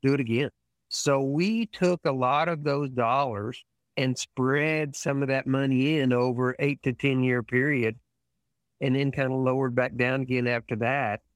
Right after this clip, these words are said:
on Mama, started another plan on Mama. But we also,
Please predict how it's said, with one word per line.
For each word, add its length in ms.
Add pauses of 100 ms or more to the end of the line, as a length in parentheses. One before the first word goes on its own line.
(160)
on 240
Mama, 420 (200)
started 480
another 340
plan 280
on 120
Mama. 380 (360)
But 220
we 220
also, 540